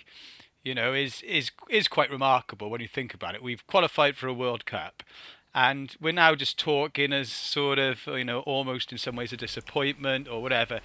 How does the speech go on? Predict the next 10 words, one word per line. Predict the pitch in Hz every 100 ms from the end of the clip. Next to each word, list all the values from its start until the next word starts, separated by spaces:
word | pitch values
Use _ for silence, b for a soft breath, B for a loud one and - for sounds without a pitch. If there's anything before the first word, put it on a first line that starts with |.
| B B B B
This | - 151 - -
kind | 147
of | 139
series | - 180 160 139
of | 131
games | - 131 101 104 120
where, | 131
okay, | 180 160 143
we've | 110 110
lost | 120 113 - -